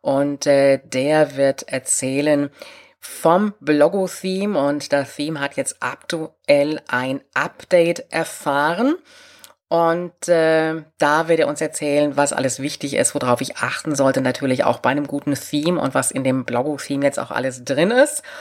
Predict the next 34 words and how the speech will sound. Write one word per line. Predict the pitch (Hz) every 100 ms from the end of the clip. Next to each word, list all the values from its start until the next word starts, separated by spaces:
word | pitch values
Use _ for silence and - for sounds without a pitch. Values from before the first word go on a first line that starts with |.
| - - - -
Und, | 156 190 254 262 240
äh, | 233 233 233 202 165
wenn | 180 214 277 277 -
alles | 180 202 233 233 -
gut | - 202 254 -
geht, | 226 226 233 -
dann | 165 190 208 156
wird | 196 196
auch | - 170
meine | 170 165 175 196
Webseite | 156 165 - 160 165 170 -
am | 156 160
Samstag | 131 135 170 - 170
ein | 160 147
bisschen | 147 - 190
verändert | - 123 139 180 185 190 -
aussehen. | 120 143 196 - 208 240 330 - - -
Für | - -
den | 190
Fall, | - 180
wenn | 175 175
du | 170
heute | 233 220
auf | - -
die | 175
Seite | 139 180 196 -
gehst, | - 127 165 -
so | 160 -
am | 151
Rande | 139 170 175
erwähnt, | 139 151 151
es | -
kann | - 226 233
sein, | 147 147 135